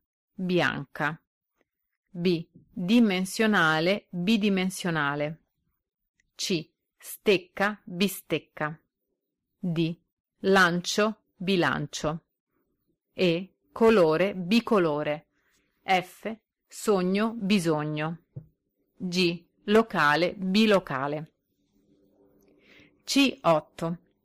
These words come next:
In ciascuna delle seguenti frasi è presente un predicativo del soggetto o un predicativo dell'oggetto.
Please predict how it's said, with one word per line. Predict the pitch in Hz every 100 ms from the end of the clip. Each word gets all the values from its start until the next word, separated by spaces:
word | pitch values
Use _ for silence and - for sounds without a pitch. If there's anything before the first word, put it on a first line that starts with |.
| -
In | 208
ciascuna | 247 233 - 294
delle | 208 180
seguenti | 185 185 202 196
frasi | 175 156 143 143 -
è | -
presente | - 240 220 160 -
un | 170
predicativo | 175 190 190 208 214 214 233 233 233 262
del | 196 185 185
soggetto | - 202 175 143 - - 196 - - _
o | - 226 -
un | 175 180
predicativo | 226 220 233 277 277 175 175
dell'oggetto. | 175 170 165 147 - - - - 147